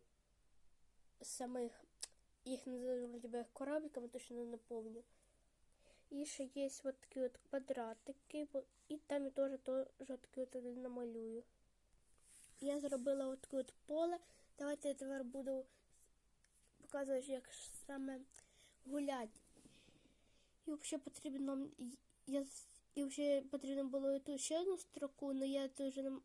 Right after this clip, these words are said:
намалювала, то двадцять я не буду считати. Так. І ви дон-, ви повинні бачити друг друга і як дехто малює. Суть ігри заключається в тому, що потрібно, що, наприклад, каже, оцей ігрок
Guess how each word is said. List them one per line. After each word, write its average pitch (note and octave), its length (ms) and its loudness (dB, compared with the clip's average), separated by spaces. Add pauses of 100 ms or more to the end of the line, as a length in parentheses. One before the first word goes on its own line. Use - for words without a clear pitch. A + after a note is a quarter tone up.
намалювала, C#4 440 2
то D4 140 -2
двадцять C4+ 400 -4
я C4+ 60 -2
не C4 80 0
буду A#3+ 260 -6
считати. A3 440 -6 (420)
Так. B3 280 -6 (1160)
І C4+ 260 2
ви C4+ 200 2
дон-, C#4 380 -2 (100)
ви C#4 140 2
повинні C#4 300 -2
бачити B3+ 340 -4
друг B3+ 180 -2
друга D4+ 300 0
і C4+ 200 -4
як C4 220 -2
дехто B3 420 -8
малює. A#3 460 -4 (960)
Суть E4 220 -4
ігри C#4 340 0
заключається C#4 640 -4
в C4+ 100 -8
тому, B3+ 340 -2 (760)
що - 180 -4
потрібно, B3+ 520 -4 (280)
що, - 160 -6
наприклад, C#4 420 0
каже, C#4 440 -2 (580)
оцей D4+ 280 4
ігрок C#4 360 2